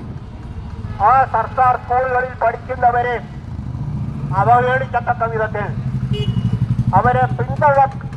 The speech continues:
വിധത്തിലാണ് ഈ പല കാലങ്ങളിലായി ഇവിടെ നടപ്പാക്കിക്കൊണ്ടിരിക്കുന്ന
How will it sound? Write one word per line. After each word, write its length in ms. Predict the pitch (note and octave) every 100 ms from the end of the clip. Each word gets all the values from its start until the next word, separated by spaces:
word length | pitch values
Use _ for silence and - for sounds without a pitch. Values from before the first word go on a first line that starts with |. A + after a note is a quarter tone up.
| A#3+
വിധത്തിലാണ് 960 | A#3 A3+ - - - G#3 G#3+ F#3+ F3+ E3+ - - - - - - - - - - - - A3
ഈ 60 | A3+ - - - - - - - -
പല 140 | F#3 A#3
കാലങ്ങളിലായി 960 | A#3 G#3 A3+ A#3+ B3 A#3+ A#3 A3+ A3+ A3+ - - - -
ഇവിടെ 200 | G#3 G#3
നടപ്പാക്കിക്കൊണ്ടിരിക്കുന്ന 1300 | G3+ G3+ G3+ A3 A3 G#3 - G#3+ G3+ G3 G3+ F#3